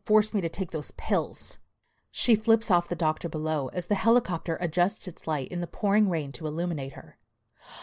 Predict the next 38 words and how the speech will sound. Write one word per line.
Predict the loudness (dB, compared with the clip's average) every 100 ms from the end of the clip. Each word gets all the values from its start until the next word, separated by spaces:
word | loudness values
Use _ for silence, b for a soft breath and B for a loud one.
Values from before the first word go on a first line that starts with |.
| B B
"I'll | 6 6
drop | 4 0 4 4 4
this | -4 -4 0
evil | 2 2
little | 0 -4 -4 -2
bitch | 0 -2
if | -2 4
everyone | 8 8 6
doesn't | 4 0 0 0
back | 2 4 6
off." | 4 4 0 -14 -20 _ _ _ _ _ _ _ 0
Karen | 4 6 4
dangles | 4 4 4 2
the | 0
baby | 0 0 0 2
out | 2 0
from | -6
the | -2
ledge | 0 -2 -2
again | -2 0 0
and | -2 -4
cries | -2 2 2 2
profusely. | -4 -6 -4 -4 -4 -6 -8 _ _ _ b b b
Sergeant | 4 6 6 2
Kelly, | 2 2 0 -6 -16 -20 -20 0
holding | 6 6 6 6
anger | 8 10 8
in | 4
his | 2 -2
expression, | -2 2 0 0 -6
turns | 0 2 2
a | -2
flustered | 2 4 4 2 -2 2
Doctor | 2 2 -4
Crawford | 0 2 2 -4
to | -4
face | 0 0 0
him. | -4 -6